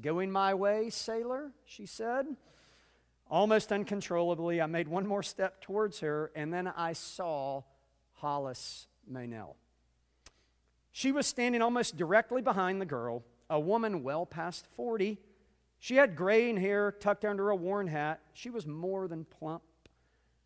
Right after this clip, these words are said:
Her thick-ankled feet thrust into low-heeled shoes. The girl in the green suit was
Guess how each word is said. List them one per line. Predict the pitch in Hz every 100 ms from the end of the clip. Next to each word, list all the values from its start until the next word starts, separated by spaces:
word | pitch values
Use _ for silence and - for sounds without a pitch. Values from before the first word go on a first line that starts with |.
| _ _ _ _ _ _
Her | - 196
thick-ankled | - - 294 294 - 220 240 226 185
feet | - - 226 - _ _ _ - -
thrust | 220 247 233 -
into | 226 214 -
low-heeled | 190 190 220 226 208 220 185
shoes. | - 190 185 185 185 - - _ _ -
The | 170
girl | 160 254 262
in | 247
the | 220
green | 185 233 233 220
suit | - 214 220 190
was | 170 -